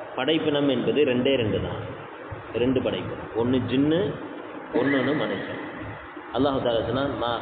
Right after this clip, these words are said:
ஹலக்துல் ஜின்ன வல் இன்ஸ இல்லா லியஅ்புதூன்", மனித வர்க்க-, ஜின் வர்க்கத்தையும் மனித வர்க்கத்தையும் என்னை வணங்குவதற்கு என்று நான் வேற நோக்கத்திற்காக படைக்கவில்லை. லியஅ்புதூன், என்னை வணங்குவதற்காக அப்படின்றதுக்கு ரெண்டு அர்த்தம்.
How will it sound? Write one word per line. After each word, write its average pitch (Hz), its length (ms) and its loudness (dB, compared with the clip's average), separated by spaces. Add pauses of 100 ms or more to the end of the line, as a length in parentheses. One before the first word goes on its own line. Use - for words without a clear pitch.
ஹலக்துல் 127 540 -2 (100)
ஜின்ன 143 280 2
வல் 113 280 2
இன்ஸ 143 460 0
இல்லா 110 220 0
லியஅ்புதூன்", 95 880 -4 (360)
மனித 151 360 4
வர்க்க-, 123 460 2
ஜின் 156 180 4
வர்க்கத்தையும் 160 640 2
மனித 143 300 4
வர்க்கத்தையும் 139 600 2
என்னை 127 280 4
வணங்குவதற்கு 147 840 4
என்று 147 380 4
நான் 151 220 2
வேற 131 240 4
நோக்கத்திற்காக 127 760 0
படைக்கவில்லை. 101 540 -4 (760)
லியஅ்புதூன், 202 1300 6 (1120)
என்னை 190 440 6
வணங்குவதற்காக 170 1200 4 (300)
அப்படின்றதுக்கு 151 520 4
ரெண்டு 151 240 4
அர்த்தம். 107 320 0